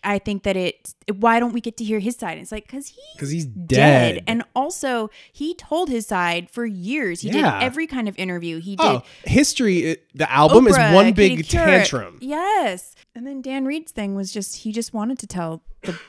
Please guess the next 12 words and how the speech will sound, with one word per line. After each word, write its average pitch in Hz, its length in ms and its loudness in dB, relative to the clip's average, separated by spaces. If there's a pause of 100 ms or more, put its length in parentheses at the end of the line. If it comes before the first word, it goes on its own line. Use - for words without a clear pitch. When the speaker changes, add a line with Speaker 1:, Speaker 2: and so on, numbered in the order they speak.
(120)
Speaker 1:
the, 175 340 -2
those 175 220 -4
boys' 190 340 -4
stories. 165 540 -10 (880)
Speaker 2:
But 147 420 0
what 156 280 0
do 180 60 -2
you 160 300 -6
think 120 400 -8
about 117 380 -6
the 117 60 -8
discrepancy 107 1120 -6